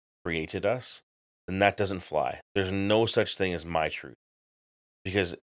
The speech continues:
if <laughs> there was a God good enough and great enough to create us and make all this, then there certainly are some things that he's pre-decided that are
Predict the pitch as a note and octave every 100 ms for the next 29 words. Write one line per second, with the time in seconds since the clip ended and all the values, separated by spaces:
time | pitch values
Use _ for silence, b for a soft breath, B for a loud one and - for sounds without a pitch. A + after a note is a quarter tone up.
0 | _ _ _ G#2 - - A2+ B2+ B2+ G#2+
1 | G2 B2 D3+ A#2+ A#2 A#2+ B2 B2 G#2+ F#2+
2 | G2 G#2+ G#2+ F2+ - - F#2+ F#2 F#2 G#2
3 | A#2+ - E2 F2 G2 G2+ F#2+ E2+ A2+ B2
4 | - - _ _ _ _ _ _ _ _
5 | G2+ G2 - G2 F#2+ - B2+ B2 A2 G2+
6 | G2 G#2 F2+ G2 F#2+ F2 E2 F#2+ F2+ -
7 | A2+ F#2+ - G2 F2+ D#2+ E2+ E2 D#2+